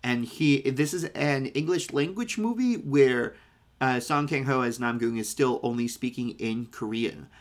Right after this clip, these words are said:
which is a very interesting dynamic. And he also has a daughter who says that he wants to be freed in order for them to get his help. And I'm mentioning that specifically because there, there's a through line.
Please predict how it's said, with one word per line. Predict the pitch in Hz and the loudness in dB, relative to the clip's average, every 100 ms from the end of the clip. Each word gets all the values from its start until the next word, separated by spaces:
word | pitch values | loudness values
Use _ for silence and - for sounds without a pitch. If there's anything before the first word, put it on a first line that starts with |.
| - _ | -20 _
which | - 127 135 | -2 -2 -2
is | 113 | -2
a | |
very | 110 123 131 131 | 0 2 2 0
interesting | 135 127 127 | -4 -6 -6
dynamic. | 110 110 110 107 110 110 | -2 -2 -2 -2 -4 -4
And | 143 139 | -2 -2
he | - | 0
also | 240 - | 0 0
has | 277 285 | -4 0
a | 202 | -2
daughter | 143 165 135 101 107 | 2 2 4 2 -2
who | - 135 123 - - - | 0 0 0 -6 -20 -20
says | - - 156 156 | -8 -2 0 0
that | 156 | -2
he | - 160 | -4 -4
wants | 151 156 - | -2 -2 -2
to | - | -2
be | 120 | -2
freed | 113 - 147 165 | -4 -4 -4 -2
in | 175 135 | -4 -2
order | 113 131 | -2 -2
for | 139 135 | 0 0
them | 123 - | 0 -4
to | |
get | 104 117 | -4 -4
his | 113 - | -4 -2
help. | 107 107 | -4 -2
And | 107 | -2
I'm | 101 107 | -2 -2
mentioning | 117 139 139 147 139 123 | -2 -2 -2 -4 -2 2
that | 117 113 - - _ _ _ _ | 6 6 4 -8 _ _ _ _
specifically | - - 123 - 160 147 135 123 117 | -10 -4 -2 0 0 0 0 0 0
because | 120 117 - - - 170 117 113 - - | -2 -8 -10 -6 4 4 4 0 -6 -10
there, | 120 123 - | -4 -4 0
there's | 120 117 | -2 -2
a | 123 | -4
through | - 226 | -2 2
line. | 139 107 127 | 4 2 0